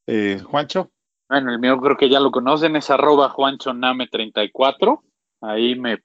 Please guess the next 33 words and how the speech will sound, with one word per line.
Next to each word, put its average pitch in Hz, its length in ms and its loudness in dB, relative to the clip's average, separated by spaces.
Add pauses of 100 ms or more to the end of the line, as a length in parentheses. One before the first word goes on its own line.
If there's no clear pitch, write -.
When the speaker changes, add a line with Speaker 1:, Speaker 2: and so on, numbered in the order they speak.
(140)
Speaker 2:
pueden 113 320 0
encontrar. 110 600 -2 (420)
Y 104 460 0
bueno, 120 260 -2
pues 110 140 -8
para 120 180 2
todos 170 160 4
los 170 160 2
fanaticosos 135 680 -2
que, 110 320 -2 (340)
que - 120 -2
habían 151 560 -2 (160)
procurado 151 720 4
juntarse 135 840 -2
para 110 200 0
ver 117 160 -4
el 110 160 -10
draft 110 280 0 (120)
en 107 180 -8
años 110 240 -10
anteriores, 110 560 2 (320)
pues 95 180 -8
yo 113 80 2
los 123 220 0
invito 113 400 0
a - 40 -4
que 117 100 0
ahora 107 300 4 (400)
nos 139 220 0
juntemos 139 500 2
virtualmente 123 1040 2 (360)
para, 101 400 0 (400)
para 107 640 2